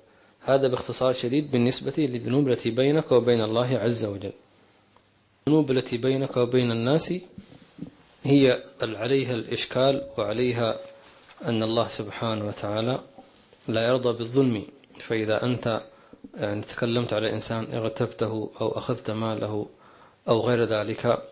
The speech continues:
أو تعرضت لدمه أو ماله أو عرضه، فلا بد أن تستحل منه. فإن أمكنك ذلك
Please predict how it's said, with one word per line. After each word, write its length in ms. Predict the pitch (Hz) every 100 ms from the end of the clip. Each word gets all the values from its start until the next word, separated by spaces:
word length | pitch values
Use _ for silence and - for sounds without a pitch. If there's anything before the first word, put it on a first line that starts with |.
| - - _
أو 120 | 123 113
تعرضت 500 | 113 110 117 - 113
لدمه 680 | 110 110 120 117 107 107 - - - _ -
أو 120 | 107
ماله 500 | 110 117 113 113 107 -
أو 100 | 107
عرضه، 520 | 98 123 131 117 143 - - - - -
فلا 280 | 113 107
بد 240 | 107 117 117
أن 260 | 117 113
تستحل 580 | - 113 - - 160 127
منه. 340 | 127 123 113 - - - - _ _
فإن 300 | - 107 117 -
أمكنك 500 | 143 139 151 165 165
ذلك 580 | 131 123 110 110 -